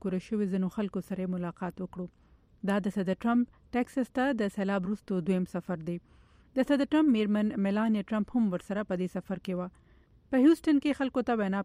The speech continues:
په وخت صدر ټرمپ ویلي، د اوبو کچې کې کمی را روان دی، خو موږ ته یو ډیر اوږد مزل پاتې دی. کله چې د صدر ټرمپ نه خبریالانو وپوښتل چې امدادي کارونه څنګه روان دي، نو ده وویل،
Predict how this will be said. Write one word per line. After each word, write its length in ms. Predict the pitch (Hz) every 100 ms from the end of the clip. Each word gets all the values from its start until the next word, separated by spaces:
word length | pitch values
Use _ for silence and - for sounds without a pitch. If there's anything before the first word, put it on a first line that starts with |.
| 196
په 100 | 185
وخت 220 | 214 -
صدر 160 | 190 180
ټرمپ 240 | 208 190
ویلي، 240 | 202 202 226
د 120 | 196 185
اوبو 180 | 170 202
کچې 260 | - 220 196 190
کې 80 | 185
کمی 240 | 185 190 185
را 100 | 175 175
روان 280 | 202 226
دی، 80 | 226 277 _ _ -
خو 160 | - 240
موږ 120 | 285 285
ته 160 | 247 240
یو 80 | 196
ډیر 100 | 220 220
اوږد 360 | 240 214 185 175
مزل 240 | 170 165
پاتې 240 | 175 165 180 170
دی. 80 | 170 _ _ _ _ -
کله 160 | 294 294 -
چې 80 | 311
د 400 | 254 233 233 220 -
صدر 200 | 202 208
ټرمپ 260 | 277 269 -
نه 160 | 214 214
خبریالانو 600 | 202 190 190 196 214 202
وپوښتل 440 | 208 220 269 - 302
چې 220 | 311 214 202
امدادي 300 | 190 185 226
کارونه 300 | 202 190 202 190
څنګه 240 | - 269 269
روان 260 | 269 277 254
دي، 80 | 294 - - - -
نو 120 | 202
ده 60 | 233
وویل، 280 | 233 226 285